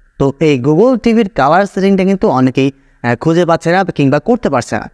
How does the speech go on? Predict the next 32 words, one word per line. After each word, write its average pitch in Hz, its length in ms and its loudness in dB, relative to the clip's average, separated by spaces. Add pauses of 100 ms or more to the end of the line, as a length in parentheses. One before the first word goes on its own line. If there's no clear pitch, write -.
(140)
তো 139 80 -4
তাদের 147 400 0
জন্যই 190 260 0
মূলত 175 260 0
আজকের 143 340 -2
এই 143 60 2
ভিডিও। 143 280 2
আজকের 156 460 -2 (100)
ভিডিওটি 165 320 0
যদি 170 160 -2
আপনি 180 160 -2
সম্পূর্ণ 170 500 0
দেখেন, 180 320 -2 (380)
তাহলে 202 280 0 (100)
আপনিও 214 460 2
আপনার 135 360 0 (360)
Google 180 520 0 (100)
টিভির 131 420 0
কালার 123 280 0
সেটিং 190 340 0
খুব 214 240 -2
সহজেই 175 560 0 (100)
করতে 151 280 -2
পারবেন। 92 360 -4 (1080)
একটা 156 200 -2
কথা 233 180 0
বলে 233 140 2
রাখা 240 200 0
ভালো 208 300 0 (160)
যে 147 240 0 (300)
Google 185 540 0 (100)
টিভি 147 340 0